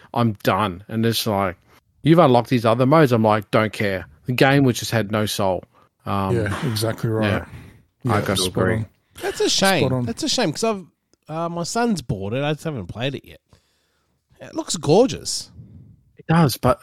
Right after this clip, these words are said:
Speaker 1: but looks are
Speaker 2: It
Speaker 1: like
Speaker 2: does look
Speaker 1: anything,
Speaker 2: good,
Speaker 1: mate. If there's
Speaker 2: yeah.
Speaker 1: nothing to chat to, what are you, what are you
Speaker 2: <clears throat>
Speaker 1: doing?
Speaker 2: Yeah,
Speaker 3: I guess,
Speaker 2: exactly.
Speaker 3: yeah, yeah.
Speaker 2: Yeah,
Speaker 1: Yeah,
Speaker 2: exactly
Speaker 1: it,
Speaker 2: right.
Speaker 1: it, like, you'll get bored quick.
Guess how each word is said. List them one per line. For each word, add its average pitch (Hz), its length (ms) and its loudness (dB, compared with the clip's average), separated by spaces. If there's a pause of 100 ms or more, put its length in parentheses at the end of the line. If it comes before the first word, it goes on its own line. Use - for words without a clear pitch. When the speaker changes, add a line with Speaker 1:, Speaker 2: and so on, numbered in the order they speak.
Speaker 1:
but 139 160 2
looks 147 300 2
are 143 60 4
Speaker 2:
It 127 40 6
Speaker 1:
like 135 120 4
Speaker 2:
does 240 100 2
look 139 80 4
Speaker 1:
anything, 131 300 4
Speaker 2:
good, 123 80 6
Speaker 1:
mate. 151 140 8
If 127 100 4
there's 151 160 4
Speaker 2:
yeah. 160 60 6
Speaker 1:
nothing 160 240 6
to 131 60 6
chat 156 300 4
to, 131 220 4
what 147 140 4
are 151 40 4
you, 143 140 4 (100)
what 139 100 2
are 143 40 4
you 139 80 4
Speaker 2:
<clears throat> 147 100 4
Speaker 1:
doing? 135 220 2
Speaker 2:
Yeah, 123 120 0
Speaker 3:
I 113 40 0 (120)
guess, 107 120 -4
Speaker 2:
exactly. 107 420 -4
Speaker 3:
yeah, 98 140 -4 (160)
yeah. 95 200 -12
Speaker 2:
Yeah, 85 80 -8
Speaker 1:
Yeah, 110 180 -4
Speaker 2:
exactly 120 460 2
Speaker 1:
it, 117 40 0
Speaker 2:
right. 113 160 0
Speaker 1:
it, 143 60 -2
like, 139 280 4
you'll 147 120 2
get 147 200 4
bored 139 300 2
quick. 143 320 0